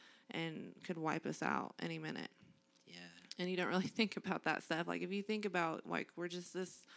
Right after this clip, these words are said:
Speaker 1: little itty bitty tiny spot.
Speaker 2: Yeah.
Speaker 1: And space is, like, endless. And there's other planets, there's other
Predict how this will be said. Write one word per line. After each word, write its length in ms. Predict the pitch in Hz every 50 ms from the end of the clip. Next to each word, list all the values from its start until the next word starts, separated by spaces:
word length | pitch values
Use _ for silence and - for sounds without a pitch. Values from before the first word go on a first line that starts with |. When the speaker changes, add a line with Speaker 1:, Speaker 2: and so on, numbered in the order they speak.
| - - - - - -
Speaker 1:
little 440 | - 185 196 233 247 262 262 247 - -
itty 220 | 226 240 254 247
bitty 300 | 220 226 233 233 233 220
tiny 760 | - - - 226 214 220 220 220 214 214 208 208 202 202 202 196
spot. 720 | - - - - - - 202 214 190 156 50 - - - - - - - - - _ _ - - - - - - _ _ -
Speaker 2:
Yeah. 160 | 104 104 101 92 82 82 82 - _ _ _ _ _ -
Speaker 1:
And 520 | - 185 175 175 175 170 165 165 165 170 - - - - - - - - - - -
space 680 | - - - - - 208 190 196 208 208 202 - - -
is, 180 | 185 180 - -
like, 260 | 180 175 175 170 - -
endless. 640 | 180 185 185 180 170 135 131 160 - - - - -
And 140 | - 170 175
there's 140 | 175 170 -
other 200 | - 185 208 214
planets, 580 | 208 - - 180 175 180 175 175 180 - - -
there's 280 | - 170 156 160 160 - -
other 500 | 175 185 185 208 208 202 202 202 196